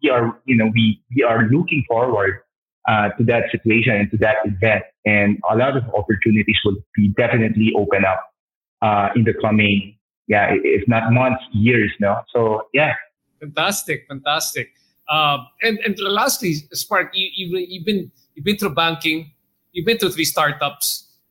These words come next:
Speaker 2: uh, you've had your highs and lows, you've, you've won an international competition, you're seeing a bright future ahead of, uh, for Pearl Pay. Can you share with us maybe just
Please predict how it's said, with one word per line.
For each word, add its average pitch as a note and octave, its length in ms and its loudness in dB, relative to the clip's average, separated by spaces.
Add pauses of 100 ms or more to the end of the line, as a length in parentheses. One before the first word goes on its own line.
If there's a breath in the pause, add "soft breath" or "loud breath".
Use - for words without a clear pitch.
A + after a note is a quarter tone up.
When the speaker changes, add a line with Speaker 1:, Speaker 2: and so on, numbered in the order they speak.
(140)
Speaker 2:
uh, C#3 160 0
you've D#3 140 0
had F3+ 100 0
your E3+ 140 -4
highs D3 320 -2
and D3 80 -6
lows, C#3 600 -8 (120)
you've, C3+ 220 -8
you've C#3+ 240 -2
won E3+ 320 0
an D#3 120 -10
international D3+ 600 -6
competition, C3+ 720 -8 (400)
you're C#3+ 80 -2
seeing F3 340 0
a E3 60 -2
bright D3+ 280 -4
future D3 300 -8
ahead C#3+ 260 -4
of, B2+ 120 -8 (240)
uh, B2+ 80 -2 (180)
for D3 120 -6
Pearl D3 280 -4
Pay. C3+ 340 -2 (440)
Can C#4 100 -2
you C#4 80 2
share A#3+ 180 0
with A3 120 -2
us G#3+ 100 -6
maybe G3 180 -2
just - 320 -4